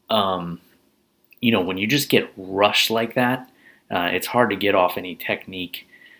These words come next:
Um, and I think it took Nunes by surprise. You know, she was expecting to get rushed in with a takedown. It was probably working her takedown defense a lot, but she wasn't expecting to get rushed, you know, with fists flying at her face. Um, Mackenzie Dern, a lot of people,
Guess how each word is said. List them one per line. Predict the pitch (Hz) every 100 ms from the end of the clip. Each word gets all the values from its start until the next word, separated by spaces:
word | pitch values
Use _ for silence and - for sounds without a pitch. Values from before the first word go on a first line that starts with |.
| _ -
Um, | 98 90 87 92
and | 110
I | 95
think | 107 113
it | 101
took | 113 -
Nunes | 101 98 92 87
by | 95 85
surprise. | - - - 92 85 90 -
You | 107
know, | 90
she | 85 113
was | 101
expecting | 101 - 110 - 104
to |
get | 98 98
rushed | 101 98 -
in | 110
with | 104 85
a |
takedown. | - 110 107 113 107 110
It | 92
was | 82
probably | - 110 95
working | 92 98 117
her | 90
takedown | - 101 - 104
defense | 95 - 107 107 - - - - -
a |
lot, | 92 92 95 107 -
but | 113 101
she | 110
wasn't | 110 101 95
expecting | - - 92 - 101 95 85 - _ _ -
to | 120
get | 101 98 90
rushed, | 101 98 - - - - - -
you | 120
know, | 95
with | 92
fists | - 135 131 -
flying | 101 90 90
at | 87
her | 87
face. | - 92 78 - - - - -
Um, | 117 107 104 101 104 - - - _ _ _ _ - - -
Mackenzie | 143 135 - 160 165
Dern, | 135 143
a | 135
lot | 123
of | 123
people, | 135 120 117 107